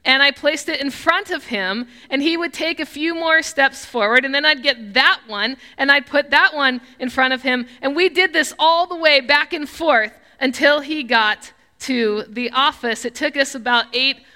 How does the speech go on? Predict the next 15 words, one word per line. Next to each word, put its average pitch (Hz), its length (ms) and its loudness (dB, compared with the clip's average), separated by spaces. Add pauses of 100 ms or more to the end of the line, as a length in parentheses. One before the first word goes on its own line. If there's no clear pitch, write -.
(100)
or 247 140 4
nine 226 420 2
minutes. 240 460 -2 (340)
And 277 120 0
he 370 160 2
was 381 220 -2
in 330 100 -4
awe, 349 240 6
and 339 80 -2
he 330 80 -6
kept 311 220 0
saying, 339 220 -4
'I, 302 160 2
I 302 80 0
can't 359 480 -2